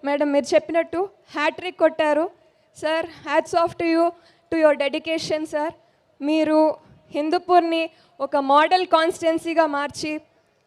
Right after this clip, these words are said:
మా అందరికీ కూడా, యంగ్‌స్టర్స్ అందరికీ కూడా మీరు ఒక గొప్ప లీడర్గా నిలిచారు సార్. Thank you so much. మీ దగ్గర నుంచి నేర్చుకోవాల్సింది మేము చాలా చాలా ఉంది సార్.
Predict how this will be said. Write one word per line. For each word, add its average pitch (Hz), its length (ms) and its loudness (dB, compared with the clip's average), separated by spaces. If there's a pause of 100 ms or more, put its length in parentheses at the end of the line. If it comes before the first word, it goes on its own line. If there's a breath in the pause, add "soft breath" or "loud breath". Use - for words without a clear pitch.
మా 262 200 4 (100)
అందరికీ 330 360 4 (100)
కూడా, 311 260 0 (360 soft breath)
యంగ్‌స్టర్స్ 339 640 2
అందరికీ 330 400 2
కూడా 320 240 2 (100)
మీరు 294 200 -2
ఒక 285 200 0 (540 soft breath)
గొప్ప 285 340 0
లీడర్గా 320 600 2
నిలిచారు 294 520 -2
సార్. 285 180 -4 (140)
Thank 277 240 -6
you 320 60 0 (100)
so 320 80 4 (140)
much. 339 320 -2
మీ 302 180 -6
దగ్గర 330 300 4
నుంచి 330 240 -6
నేర్చుకోవాల్సింది 311 720 -2
మేము 277 220 -2 (120)
చాలా 285 240 -2 (120)
చాలా 302 300 0
ఉంది 269 240 -8
సార్. 294 180 -6